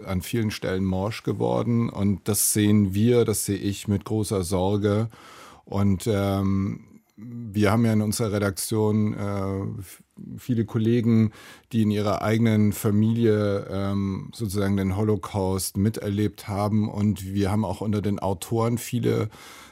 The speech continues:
wo dieses Thema sie umtreibt. Und ich spüre eigentlich aus den verschiedensten Quellen des Antisemitismus, die in Deutschland, ähm, wieder virulent sind, dass deren Glaube an unser Land als ein Land, wo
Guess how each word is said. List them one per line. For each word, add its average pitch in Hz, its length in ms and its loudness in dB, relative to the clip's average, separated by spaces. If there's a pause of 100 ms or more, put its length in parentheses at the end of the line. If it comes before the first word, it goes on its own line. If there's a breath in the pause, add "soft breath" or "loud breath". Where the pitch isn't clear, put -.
wo 107 440 0 (480 soft breath)
dieses 120 340 2
Thema 117 380 4
sie 107 160 2
umtreibt. 110 720 2
Und 107 200 -2
ich 98 140 -6
spüre 123 640 4
eigentlich 107 580 2
aus 104 260 -2
den 95 280 2
verschiedensten 104 1000 0
Quellen 104 400 2
des 107 140 -2
Antisemitismus, 104 920 -2
die 107 100 -6
in 98 120 -4
Deutschland, 95 640 0 (420 loud breath)
ähm, 98 540 2
wieder 104 240 4
virulent 101 520 4
sind, 104 340 2
dass - 320 -4 (180)
deren 104 400 4
Glaube 107 580 4
an 90 160 -2
unser 101 320 -2
Land 95 480 0
als 92 240 -6
ein 98 200 -2
Land, 95 340 0
wo 92 340 0